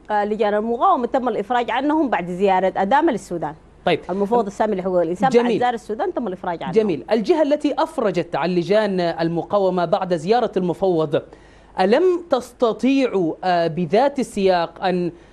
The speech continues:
Speaker 2: آه، أيضا، آه، آه، أن تسيروا في، آه، الإفراج كذلك عن المعتقلين الذين ذكرت أسماءهم
Speaker 1: طيب.
Speaker 2: الآن؟
Speaker 1: آه، إحنا سرنا في التعامل مع، مع المفوض السامي لحقوق الإنسان، والمفوض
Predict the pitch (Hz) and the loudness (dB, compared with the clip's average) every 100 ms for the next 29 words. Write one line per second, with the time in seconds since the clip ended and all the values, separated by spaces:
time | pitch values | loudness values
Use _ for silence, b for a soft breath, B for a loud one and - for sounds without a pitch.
0 | B 175 170 160 226 269 196 254 254 247 | B -2 -2 0 0 0 2 2 2 -2
1 | 220 202 196 190 175 175 160 185 208 196 | -2 0 -2 0 0 0 -2 -2 0 2
2 | 247 285 247 - 208 208 185 180 190 185 | 4 4 2 0 0 2 2 4 2 4
3 | 220 226 - 185 214 208 165 202 196 180 | 2 2 2 4 4 2 0 0 0 0
4 | 208 208 220 214 208 294 220 185 208 196 | 0 0 0 0 2 0 0 -2 -2 -2
5 | 165 208 196 202 165 208 185 170 160 185 | -2 -4 0 -2 -2 -4 -2 -2 -2 0
6 | 196 320 - - 180 196 302 359 302 339 | 0 -4 -10 -8 -2 0 0 0 0 0
7 | 294 269 208 180 170 160 151 - 208 269 | 0 -2 -2 -2 -2 -4 -6 -2 2 2
8 | 262 220 180 151 156 151 160 165 170 262 | 2 0 -2 -4 -4 -4 -4 -4 0 0
9 | 208 - 247 220 190 180 175 175 - 320 | 0 -2 -2 -2 -2 0 0 0 -2 0
10 | 254 196 190 262 | 0 -2 0 0